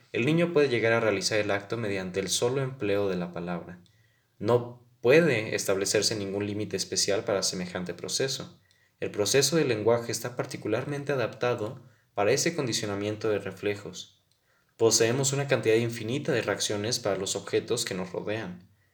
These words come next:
Si podemos condicionar dichas reacciones por medio del gesto vocal,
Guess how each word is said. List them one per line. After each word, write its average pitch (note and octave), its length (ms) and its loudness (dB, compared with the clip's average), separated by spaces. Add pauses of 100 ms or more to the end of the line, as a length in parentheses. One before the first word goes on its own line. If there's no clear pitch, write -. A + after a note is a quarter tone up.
(260)
Si - 200 0
podemos B2+ 560 2
condicionar G2+ 520 -4
dichas A2 300 -2
reacciones G#2+ 480 -2
por G2+ 180 -6
medio B2 260 -2
del C3 140 2
gesto A2+ 320 -4
vocal, G2 480 -4